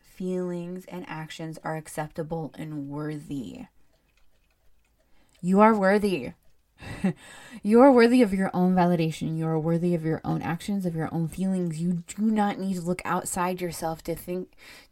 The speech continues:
to get the approval that you are quote unquote living life, life right or doing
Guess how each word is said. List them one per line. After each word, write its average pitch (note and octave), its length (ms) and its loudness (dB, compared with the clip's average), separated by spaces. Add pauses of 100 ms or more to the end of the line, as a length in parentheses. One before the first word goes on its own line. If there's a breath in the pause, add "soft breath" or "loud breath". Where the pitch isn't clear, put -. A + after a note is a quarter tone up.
to G#3 100 -6
get F#3 220 -6
the F#3+ 180 -8
approval F3 420 -6
that E3 200 -4
you F3 180 -2
are D#3+ 160 0
quote D#3+ 320 -2
unquote D#3 460 -8
living D#3 260 -6
life, D#3+ 300 -6 (160)
life E3 280 -2
right F3 280 0
or D#3 100 -4
doing D#3 540 -4